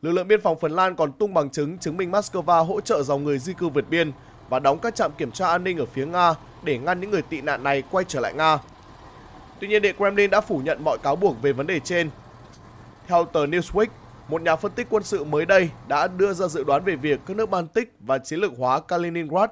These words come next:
liệu có phát huy tác dụng với Nga nếu chiến tranh. Cụ thể, khi xuất hiện trong chương trình do nhà tuyên truyền nổi tiếng người Nga Vladimir Solovyov tổ chức, ông Stanislav Krapivnik,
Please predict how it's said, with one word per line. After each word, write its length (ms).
liệu 200
có 120
phát 140
huy 140
tác 180
dụng 180
với 160
Nga 260
nếu 200
chiến 180
tranh. 280
Cụ 140
thể, 280
khi 160
xuất 140
hiện 200
trong 200
chương 160
trình 280
do 120
nhà 180
tuyên 240
truyền 280
nổi 200
tiếng 180
người 120
Nga 280
Vladimir 600
Solovyov 540
tổ 120
chức, 280
ông 180
Stanislav 720
Krapivnik, 640